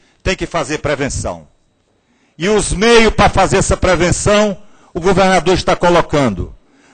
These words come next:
Colocando não só viaturas, mas colocando, sobretudo, o pessoal devidamente treinado.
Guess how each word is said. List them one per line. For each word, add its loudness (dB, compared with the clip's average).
Colocando 4
não 2
só 2
viaturas, 2
mas 0
colocando, 0
sobretudo, -2
o -6
pessoal 2
devidamente -2
treinado. -6